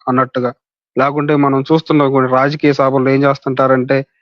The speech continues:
ఎవరైతే వాళ్ళకి ఇష్టం లేదో ఒక దిష్టి బొమ్మను తయారు చేసి అతని, అతని ముఖం దగ్గర అతని ఫోటో ఒకటి పెట్టేదను, ఇది వాడే అన్నట్టు ఊహించుకొని చెప్పుతో కొట్టడం అని చెప్పి, దగ్నం చేయటం అని చెప్పి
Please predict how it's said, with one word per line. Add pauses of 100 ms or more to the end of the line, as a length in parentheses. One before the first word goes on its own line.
(260)
ఎవరైతే
వాళ్ళకి
ఇష్టం
లేదో
ఒక
దిష్టి
బొమ్మను
తయారు
చేసి
అతని, (600)
అతని
ముఖం
దగ్గర
అతని
ఫోటో
ఒకటి
పెట్టేదను, (340)
ఇది
వాడే
అన్నట్టు
ఊహించుకొని
చెప్పుతో
కొట్టడం
అని
చెప్పి,
దగ్నం
చేయటం
అని
చెప్పి